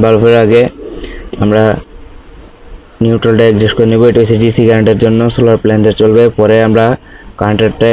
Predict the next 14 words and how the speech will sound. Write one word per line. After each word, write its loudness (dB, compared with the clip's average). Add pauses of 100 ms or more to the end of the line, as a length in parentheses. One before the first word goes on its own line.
একসাথে -2 (100)
অ্যাডজাস্ট 0
করে 2 (100)
দেখাই 2
দেব। 2 (920)
এ 0
দেখেন, 0 (1120)
এই 0
যে 2 (1500)
যে 2 (3250)
নিউট্রাল 0 (120)
একসাথে -4
করে 2
দিলাম। 2